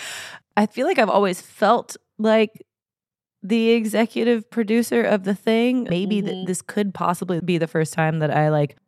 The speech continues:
Speaker 1: wanted to put the words around it.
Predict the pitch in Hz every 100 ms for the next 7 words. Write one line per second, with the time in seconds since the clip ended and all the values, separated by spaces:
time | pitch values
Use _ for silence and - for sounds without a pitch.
0 | _ - 170 156 156 151 160 - 160 147
1 | 147 - - 185 - 151 151 160 180 190
2 | - - 170 165 170 180 190 202 180